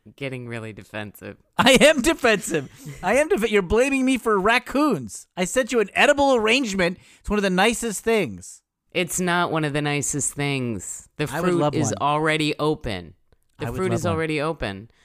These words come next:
Speaker 1: No, you know what? Get a nice Harry and David. Okay?
Speaker 2: Oh my
Speaker 1: Look at a
Speaker 2: God, I,
Speaker 1: Harry and David. You can
Speaker 2: I
Speaker 1: get
Speaker 2: can't aff-,
Speaker 1: pears.
Speaker 2: I
Speaker 1: They're
Speaker 2: can't
Speaker 1: boxed
Speaker 2: afford it.
Speaker 1: up.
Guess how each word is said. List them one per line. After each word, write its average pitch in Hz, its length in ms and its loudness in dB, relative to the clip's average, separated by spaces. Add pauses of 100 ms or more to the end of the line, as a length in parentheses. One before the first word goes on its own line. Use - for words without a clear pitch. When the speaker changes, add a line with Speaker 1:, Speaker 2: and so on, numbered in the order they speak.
(300)
Speaker 1:
No, 233 400 -4
you 190 260 -8
know 208 100 -4
what? 220 240 -4 (320)
Get 185 140 -6
a 190 80 -6
nice 180 400 -6
Harry 170 360 -4
and 151 120 -6
David. 135 540 -6 (720)
Okay? 143 440 -8 (160)
Speaker 2:
Oh - 40 -12
my 110 100 -8
Speaker 1:
Look 165 140 -6
at 180 80 -4
a 170 40 -4
Speaker 2:
God, 160 60 -6
I, - 20 -6
Speaker 1:
Harry 165 240 -6
and 156 120 -8
David. 139 540 -6
You 127 120 -12
can 147 100 -10
Speaker 2:
I - 20 -10
Speaker 1:
get 139 160 -6
Speaker 2:
can't 123 120 -6
aff-, 143 60 -4
Speaker 1:
pears. 147 540 -6
Speaker 2:
I 147 60 -8
Speaker 1:
They're 127 80 -6
Speaker 2:
can't 123 200 -2
Speaker 1:
boxed 135 100 -4
Speaker 2:
afford 120 160 -4
it. 123 60 -4
Speaker 1:
up. 139 300 -6